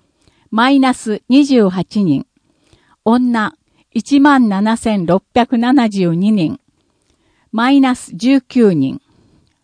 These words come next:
世帯数は、一万四千七百五十八世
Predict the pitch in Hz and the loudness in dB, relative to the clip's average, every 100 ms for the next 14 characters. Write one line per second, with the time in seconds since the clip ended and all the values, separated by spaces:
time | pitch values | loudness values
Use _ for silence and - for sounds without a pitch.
0 | _ - 269 262 269 269 247 - 202 160 | _ -10 -6 -2 0 0 -2 -4 -2 -2
1 | 139 - _ _ _ _ _ 233 - 277 | -4 -8 _ _ _ _ _ -12 -2 2
2 | 285 269 233 214 226 - 214 202 196 247 | 2 2 0 0 -2 -4 -6 -4 -4 -2
3 | 277 262 196 180 151 190 214 254 269 240 | 0 0 -2 -4 -4 -4 -2 0 0 -2
4 | 220 - 233 | -6 -4 -6